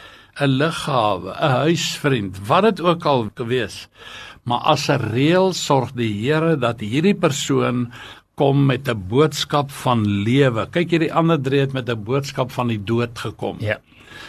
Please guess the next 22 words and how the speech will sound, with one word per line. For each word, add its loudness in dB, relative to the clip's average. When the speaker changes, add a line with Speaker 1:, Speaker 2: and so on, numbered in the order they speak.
Speaker 1:
En -2
hulle 4
duiwelswerk 4
kom -4
doen. -4
Nou, 2
ons 2
kan 4
almal 6
van 2
so 2
'n 0
geleentheid 2
getuig, 0
vriende, -10
dat 2
die 2
Here 2
op -2
die 6
regte 2
oomblik, -4